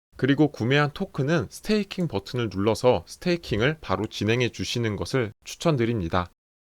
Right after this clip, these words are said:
앞서 설명드린 것처럼 현재 연이율 백십 퍼센트로 스테이킹에 대한 보상을 제공하고 있습니다. 밑에 조금 더 내려보시면 제가 보유한 스테이크 토큰의 수량이 나오고, 현재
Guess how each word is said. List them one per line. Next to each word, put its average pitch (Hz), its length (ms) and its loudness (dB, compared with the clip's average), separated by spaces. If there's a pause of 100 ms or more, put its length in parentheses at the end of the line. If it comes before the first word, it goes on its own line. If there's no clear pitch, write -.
(160)
앞서 139 360 4
설명드린 139 600 2
것처럼 113 540 4
현재 135 480 -2 (220)
연이율 101 480 4
백십 - 400 -6
퍼센트로 131 640 0 (160)
스테이킹에 156 640 -2
대한 120 380 0
보상을 110 500 0 (160)
제공하고 107 520 0
있습니다. 87 580 -4 (500)
밑에 123 260 0
조금 131 320 0
더 143 80 4
내려보시면 113 800 2 (180)
제가 110 300 4
보유한 117 520 4 (200)
스테이크 - 480 -2
토큰의 127 440 -4
수량이 147 420 -2
나오고, 101 580 2 (160)
현재 139 340 0